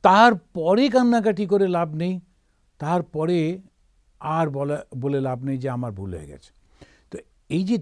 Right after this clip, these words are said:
ধর্মটা আমরা শিক্ষা গ্রহণ করছি, এই ধর্ম থেকে নিজের জীবনটা গড়ে তুলতে হবে। কার জীবন? আমার নিজের। কি চাই আমি? সুখ চাই, আনন্দ চাই, শান্তি চাই,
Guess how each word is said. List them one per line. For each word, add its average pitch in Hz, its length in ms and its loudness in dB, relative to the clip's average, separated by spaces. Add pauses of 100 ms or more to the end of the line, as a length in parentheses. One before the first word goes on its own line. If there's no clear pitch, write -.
(100)
ধর্মটা 254 680 0
আমরা 220 200 4
শিক্ষা - 480 -8
গ্রহণ 160 540 -6
করছি, 165 600 -6 (340)
এই 131 120 -2
ধর্ম 135 400 -4
থেকে 214 260 -2
নিজের 254 360 4
জীবনটা 294 440 4
গড়ে 196 200 4
তুলতে 113 360 -4
হবে। 69 260 -16 (680)
কার 208 240 2
জীবন? 214 460 -2
আমার 160 420 -4
নিজের। 107 380 -6 (880)
কি 233 180 -2
চাই 214 320 2
আমি? 208 240 0
সুখ - 540 -10
চাই, 104 220 -4
আনন্দ 190 480 -2
চাই, 120 280 -6 (260)
শান্তি 233 600 -4
চাই, 95 280 -6